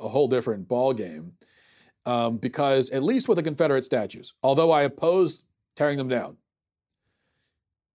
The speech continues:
there was an ar-, I don't think it's a very good argument, but the, but the argument that was made in favor of tearing them down was that, um,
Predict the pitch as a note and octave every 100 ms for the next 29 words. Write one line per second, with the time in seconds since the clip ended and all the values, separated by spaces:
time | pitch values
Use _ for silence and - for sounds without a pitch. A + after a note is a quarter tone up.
0 | _ _ _ _ C3 C#3+ C#3+ C#3 - D#3+
1 | - D3+ F#3+ E3 C3 C3 B2 A#3 E3+ A#2
2 | A2 A#2+ B2+ B2+ C#3 C#3+ C#3+ G3 F3 E3+
3 | D#3 C3 C3 C3+ _ _ _ _ - C3+
4 | B2+ C3 A#2+ C#3 C3+ C3 B2 A#2 F3 A3
5 | F3+ C3+ C3+ B2 A#2 A2+ A2+ A2 A2+ A#2+
6 | B2 B2 B2 B2 B2 B2+ A2+ A2